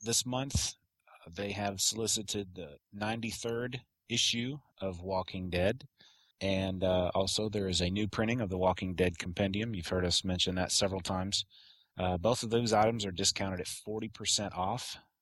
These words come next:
I wanna read the solicitation for Walking Dead number ninety-three. It's very interesting. "A larger world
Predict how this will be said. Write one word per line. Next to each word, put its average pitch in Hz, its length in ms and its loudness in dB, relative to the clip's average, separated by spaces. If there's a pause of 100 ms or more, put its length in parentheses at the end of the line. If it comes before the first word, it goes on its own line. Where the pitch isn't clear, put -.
(240)
I 107 40 -6
wanna 127 180 -4
read 117 220 0
the 101 380 2 (220)
solicitation 101 880 0
for 87 540 -8 (440)
Walking 98 380 -4
Dead 95 160 4
number 90 200 -6
ninety-three. 87 540 -4
It's - 140 -6
very 98 240 0
interesting. 85 580 -2 (680)
"A 107 120 6
larger 131 500 2
world 110 540 -2